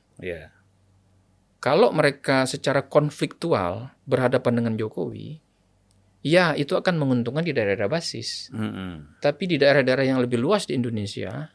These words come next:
Speaker 1: Kalimantan,
Speaker 2: Kalimantan,
Speaker 1: Sulawesi.
Speaker 2: Sulawesi, termasuk Sulawesi Utara,
Speaker 1: Hmm.
Speaker 2: kemudian di sejumlah daerah, eh, apa, Maluku,
Speaker 1: Iya.
Speaker 2: kemudian beberapa daerah Sumatera, bisa jadi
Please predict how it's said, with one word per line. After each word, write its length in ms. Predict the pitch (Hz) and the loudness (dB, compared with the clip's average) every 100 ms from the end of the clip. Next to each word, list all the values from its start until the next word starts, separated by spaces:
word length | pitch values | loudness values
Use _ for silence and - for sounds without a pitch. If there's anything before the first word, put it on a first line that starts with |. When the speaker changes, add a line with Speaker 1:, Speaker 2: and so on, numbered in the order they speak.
| _ | _
Speaker 1:
Kalimantan, 1040 | - 104 101 95 92 110 113 135 151 143 - | -10 -8 -6 -8 -8 -6 -4 -4 -6 -10 -8
Speaker 2:
Kalimantan, 800 | 117 110 127 135 131 123 120 113 | -4 0 0 2 4 4 4 2
Speaker 1:
Sulawesi. 80 | |
Speaker 2:
Sulawesi, 640 | 107 101 127 147 - 131 123 120 120 - _ _ _ _ _ | 2 4 6 4 2 0 2 0 -2 -8 _ _ _ _ _
termasuk 320 | 120 110 107 | -6 -4 -4
Sulawesi 320 | 120 107 101 | -2 -2 -2
Utara, 640 | - 110 147 131 123 123 120 | -2 2 2 4 2 0 -2
Speaker 1:
Hmm. 160 | 110 | -6
Speaker 2:
kemudian 560 | 107 117 120 113 113 107 | -6 -8 -4 0 0 -2
di 160 | 107 | -4
sejumlah 400 | 104 123 107 107 | -6 -6 -4 -2
daerah, 320 | 101 104 104 101 | 0 0 -2 -4
eh, 560 | - 107 95 95 92 92 95 - _ _ _ - | -8 -6 -4 -4 -6 -8 -12 -18 _ _ _ -10
apa, 100 | - 131 - _ 135 131 - - | -6 -6 -8 _ -18 -18 -16 -12
Maluku, 720 | - 107 120 139 - 131 139 147 | -2 2 2 0 0 0 0 -4
Speaker 1:
Iya. 480 | 101 98 85 80 - | -6 -6 -6 -12 -20
Speaker 2:
kemudian 480 | - 107 107 113 110 | -8 -4 -2 0 2
beberapa 320 | 110 110 107 | 0 0 0
daerah 240 | 107 107 101 | 0 0 -2
Sumatera, 720 | 113 156 - 101 104 147 - _ _ _ _ _ | -2 -4 -4 -4 -4 -6 -12 _ _ _ _ _
bisa 240 | 170 165 | 2 2
jadi 560 | 139 104 95 143 247 | 4 4 2 0 -2